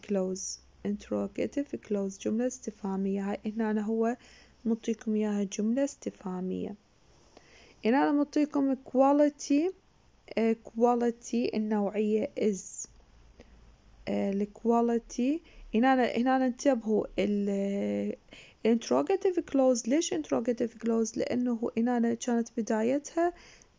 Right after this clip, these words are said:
آه، أداة سؤال. Do you know؟ Do you know؟ وهنا أنا التكملة noun phrase، noun clause، العفو. ترتيبها شنو؟ interrogative، استفهامية.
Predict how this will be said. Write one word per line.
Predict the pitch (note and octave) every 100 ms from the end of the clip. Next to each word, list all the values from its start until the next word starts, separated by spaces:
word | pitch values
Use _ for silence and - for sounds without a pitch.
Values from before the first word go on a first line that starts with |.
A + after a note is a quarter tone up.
| -
آه، | G3+ G3+ G3+ F#3 -
أداة | F#3+ A3+ A#3 D#4
سؤال. | - - - G#3 G#3+ G#3 F#3+ F#3+
Do |
you | A3 A3+ B3 A#3 A#3
know؟ | B3 D#4+ - _ _ _ _ _ _ _ _ _ _ G#3+
Do | A3+
you | A3 A3+ G#3
know؟ | A3 C4+ E4 - - _ -
وهنا | G#3+ G#3+ B3+
أنا | C#4
التكملة | C4+ - C#4 - A3+ A#3 A3+ C4+ - - _ _ G#3
noun | G#3+ A3 C#4+
phrase، | D#4 - B3 G#3+ G3+ A3+ D4 - -
noun | A#3 A#3+ C#4 -
clause، | G#3 F#3+ G#3 -
العفو. | - F3+ G3 B3 D#4 - - - _ _ -
ترتيبها | B3 A#3+ - D4 D4+ D4+
شنو؟ | - C#4+ C4 C4
interrogative، | - B3 C4+ - A#3 A#3 G#3+ G#3 - G3+ - - -
استفهامية. | A#3 - B3 - G3+ F#3+ F#3+ F#3+ F#3+